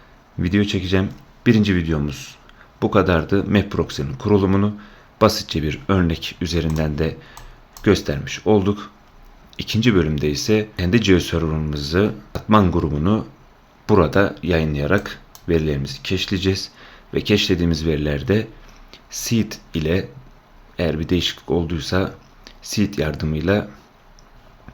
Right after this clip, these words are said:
bu cache'e alınan verilerimizin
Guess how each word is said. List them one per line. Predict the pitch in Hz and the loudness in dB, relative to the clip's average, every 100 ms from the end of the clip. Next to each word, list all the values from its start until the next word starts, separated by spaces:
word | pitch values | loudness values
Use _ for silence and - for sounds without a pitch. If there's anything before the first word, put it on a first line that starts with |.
| - - | -6 4
bu | 98 - - - - - - - - | 4 4 -4 -14 -16 -18 -20 -20 -4
cache'e | - 92 - 95 | 0 2 2 2
alınan | 76 76 73 | 2 -2 0
verilerimizin | 82 82 78 73 69 73 101 - | 2 2 0 0 0 0 0 0